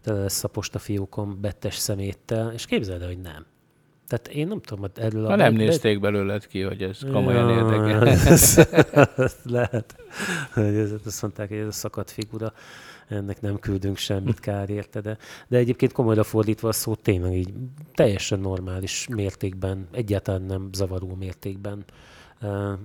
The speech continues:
Speaker 1: küldték a leveleket. Itt az újabb bett előtt, ö, szaporodtak meg ezek, úgyhogy lehet ezt kultúráltan is
Speaker 2: Hm.
Speaker 1: csinálni. Hát így kb. ennyi szerintem, amit így, ö,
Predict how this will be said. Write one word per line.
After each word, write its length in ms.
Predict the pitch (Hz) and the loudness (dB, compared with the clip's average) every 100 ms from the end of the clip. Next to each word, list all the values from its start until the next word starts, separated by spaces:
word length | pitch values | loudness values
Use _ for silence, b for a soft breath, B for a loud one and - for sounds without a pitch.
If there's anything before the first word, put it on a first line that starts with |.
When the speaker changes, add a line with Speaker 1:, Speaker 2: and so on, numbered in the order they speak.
| 113 | -10
Speaker 1:
küldték 420 | - 101 - 98 | -4 -2 -2 -2
a 60 | 101 | 0
leveleket. 460 | 104 110 110 113 110 | 0 0 -2 -2 -2
Itt 100 | - | -2
az 120 | 101 | -2
újabb 280 | 98 95 92 | 0 -2 -2
bett 280 | 95 - | -6 -4
előtt, 380 | 98 92 92 _ | -6 -4 -8 _
ö, 360 | 98 95 92 95 | -4 -2 -4 -4
szaporodtak 720 | 90 - - 95 87 - 95 | -6 -10 -10 -12 -12 -16 -18
meg 140 | 98 95 | -16 -16
ezek, 280 | 95 95 - | -14 -14 -14
úgyhogy 180 | - 113 | -8 -4
lehet 220 | 98 92 | -4 -4
ezt 140 | 101 | -8
kultúráltan 680 | - 92 - 92 90 - 101 | -6 -8 -6 -8 -8 -12 -16
is 300 | 98 - - b b b b b - | -14 -14 -14 b b b b b -14
Speaker 2:
Hm. 60 | 107 - | -12 -12
Speaker 1:
csinálni. 680 | - 92 92 90 92 92 - _ _ _ _ b b b b | -14 -14 -12 -12 -14 -16 -18 _ _ _ _ b b b b
Hát 240 | - - | -18 -2
így 120 | 254 | 0
kb. 320 | - 131 104 117 | 2 4 4 4
ennyi 420 | 123 101 98 98 | 4 2 0 -4
szerintem, 540 | - 101 101 98 107 | -4 -4 -6 -8 -6
amit 320 | 104 104 101 | -6 -6 -8
így, 260 | 107 104 98 | -6 -6 -4
ö, 260 | 104 104 | -2 0